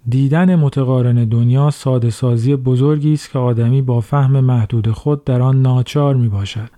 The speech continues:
اما اسرار طبیعت در جزئیات آن نهفته است. همانجا که تقارن وجود ندارد، هر جا تقارن نباشد حرکت است و در آن چیزی جاندار است و این جاندار بودن به درستی می‌تواند هراس آفرین باشد،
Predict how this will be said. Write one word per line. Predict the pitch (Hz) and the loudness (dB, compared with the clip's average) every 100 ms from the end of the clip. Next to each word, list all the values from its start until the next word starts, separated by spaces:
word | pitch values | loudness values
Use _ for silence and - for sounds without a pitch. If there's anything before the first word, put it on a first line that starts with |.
| - | -2
اما | 131 135 131 | 2 2 0
اسرار | 120 127 123 120 | -2 -2 -2 -2
طبیعت | - 123 113 127 147 147 | -2 -2 0 0 -2 -2
در | 127 127 | -2 -2
جزئیات | 120 131 123 151 151 147 135 | 0 -2 -2 -2 0 0 0
آن | 120 120 | 0 2
نهفته | 117 113 101 127 | 2 0 -2 -2
است. | 113 110 - | -4 -6 -4
همانجا | 156 160 151 139 143 | 0 2 2 2 0
که | 139 | -2
تقارن | 139 131 117 117 127 143 | -2 -2 0 0 2 0
وجود | 123 113 127 120 | 0 0 -2 0
ندارد، | 123 127 113 101 98 - | 0 0 0 0 -4 -4
هر | 156 156 | -2 0
جا | 139 147 | 0 -2
تقارن | 135 135 127 123 127 127 | 0 -2 0 2 2 2
نباشد | 127 127 117 147 | 2 0 0 0
حرکت | 139 - 123 117 135 131 120 | 0 0 -2 -2 -2 -2 -2
است | 110 104 - | -4 -4 -4
و | 131 | -2
در | 127 131 | 0 2
آن | 143 | 0
چیزی | 143 - 160 160 147 143 | -2 -2 0 2 2 0
جاندار | 135 123 113 113 117 107 | 0 0 0 0 0 0
است | 95 - - | -4 -8 -4
و | 131 | 0
این | 135 139 | 2 2
جاندار | 131 131 127 123 127 123 | 2 2 2 2 0 0
بودن | 113 120 143 147 | 0 0 2 2
به | 135 | 0
درستی | 123 127 131 - - | 0 0 0 -2 0
می‌تواند | 165 151 139 127 123 120 117 | 0 0 0 0 2 0 0
هراس | 113 117 113 - | 0 0 0 0
آفرین | 117 - 117 127 120 | -2 -2 0 0 0
باشد، | 101 90 104 | -2 -4 -6